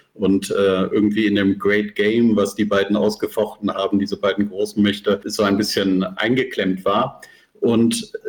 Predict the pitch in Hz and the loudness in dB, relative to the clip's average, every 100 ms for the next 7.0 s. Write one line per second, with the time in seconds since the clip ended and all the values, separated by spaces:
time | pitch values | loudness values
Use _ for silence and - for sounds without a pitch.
0 | - _ 117 117 113 - - 120 120 123 | -12 _ 2 4 2 0 0 2 0 2
1 | 139 147 143 123 127 127 123 123 127 127 | 0 2 2 0 0 0 0 0 2 2
2 | 123 - 123 127 127 117 - 117 123 143 | 2 0 2 2 2 -2 0 0 0 0
3 | 127 107 104 131 - 113 95 90 - - | 0 2 2 2 0 0 0 -2 -4 -8
4 | - 85 85 92 82 78 - - 90 82 | -4 -4 -2 -6 -10 -12 -12 -16 -12 -8
5 | 82 - - - - - 95 95 - 98 | -6 -8 -12 -20 -16 -4 -2 -2 -2 0
6 | 92 90 - _ 104 92 92 90 87 - | 0 -2 -8 _ 0 2 2 2 0 -6